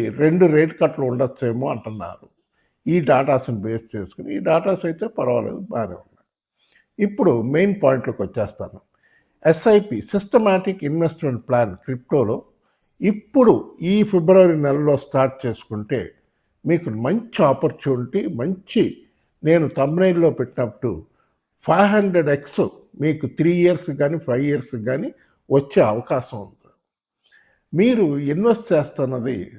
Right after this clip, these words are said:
స్పాట్‌లో, నేను చెప్తుంది ఫ్యూచర్స్, ఆప్షన్స్ కాదు, only స్పాట్‌లోనే. స్పాట్‌లో మీరు కంటిన్యూస్‌గా కొన్ని సెలెక్టెడ్ కాయిన్స్ మీ పోర్ట్ఫోలియోలో పెట్టుకుని మంచి కాయిన్స్ సెలెక్ట్ చేసుకోండి.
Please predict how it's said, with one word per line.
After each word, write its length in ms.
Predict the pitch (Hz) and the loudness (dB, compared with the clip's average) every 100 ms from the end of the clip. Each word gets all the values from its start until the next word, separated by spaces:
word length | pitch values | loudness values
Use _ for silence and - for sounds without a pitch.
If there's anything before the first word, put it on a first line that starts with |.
| - - | -20 -14
స్పాట్‌లో, 600 | - 147 196 - 185 95 - _ - 135 | -2 2 2 2 0 0 -4 _ -10 -4
నేను 160 | 143 131 | -4 -2
చెప్తుంది 380 | 131 - 190 165 165 | -4 -6 -4 -4 -2
ఫ్యూచర్స్, 540 | 147 170 185 165 175 170 139 | -2 0 0 -2 -2 -2 0
ఆప్షన్స్ 380 | 143 - 156 147 143 - | -2 -2 -8 -4 -6 -4
కాదు, 240 | 110 95 - _ _ _ _ _ | -4 -4 -10 _ _ _ _ _
only 440 | 120 160 190 190 202 - | 2 4 4 4 0 -2
స్పాట్‌లోనే. 680 | - 135 139 - 131 143 233 _ _ _ _ _ | 0 2 2 0 -4 -4 -8 _ _ _ _ _
స్పాట్‌లో 600 | - 151 233 240 262 220 202 143 | 4 6 6 4 2 2 2 0
మీరు 260 | 156 135 107 - _ _ _ | 0 0 -4 -10 _ _ _
కంటిన్యూస్‌గా 720 | 147 190 277 202 165 - 196 165 214 | 0 2 -2 -2 -4 -4 -4 2 4
కొన్ని 280 | 247 254 233 175 | 4 4 4 4
సెలెక్టెడ్ 460 | 160 165 180 151 - 135 | 4 4 0 -2 -2 -2
కాయిన్స్ 440 | 127 120 104 - 85 _ _ _ 143 | 0 -2 -6 -16 -20 _ _ _ 2
మీ 140 | 185 269 - | 4 4 2
పోర్ట్ఫోలియోలో 600 | 170 165 - 151 143 131 117 | 2 2 2 2 2 0 -2
పెట్టుకుని 480 | 110 101 - 120 95 - _ _ _ _ _ 151 | -8 -10 -8 -6 -6 -12 _ _ _ _ _ -2
మంచి 300 | 226 240 311 214 | -2 0 -2 2
కాయిన్స్ 340 | 151 147 - | 0 0 -2
సెలెక్ట్ 280 | 135 139 - | -2 -2 -4
చేసుకోండి. 360 | 143 - 143 | -6 -4 -4